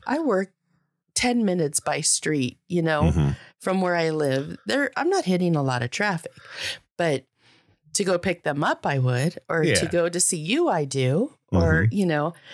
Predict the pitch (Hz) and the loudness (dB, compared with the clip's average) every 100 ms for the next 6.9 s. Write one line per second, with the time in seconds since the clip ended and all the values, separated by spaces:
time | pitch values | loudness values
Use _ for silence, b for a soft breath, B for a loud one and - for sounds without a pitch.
0 | B B 170 165 180 170 165 160 160 160 | B B -4 0 -2 0 0 0 0 0
1 | - - 156 147 143 160 156 147 151 170 | 0 0 0 0 -2 -2 -2 0 0 0
2 | 285 240 165 165 165 147 127 123 175 240 | 0 -2 -2 0 0 2 0 0 -2 -2
3 | 196 180 170 147 127 110 107 - _ _ | -2 0 0 0 0 0 -4 -10 _ _
4 | 160 _ - 170 180 170 147 135 143 139 | -20 _ -4 -4 -2 0 -2 -2 -4 -2
5 | 143 139 139 135 - 151 98 110 151 - | -2 -2 -2 -4 -2 0 2 2 0 -2
6 | B B B - - 170 160 147 | B B B -18 -6 -2 0 0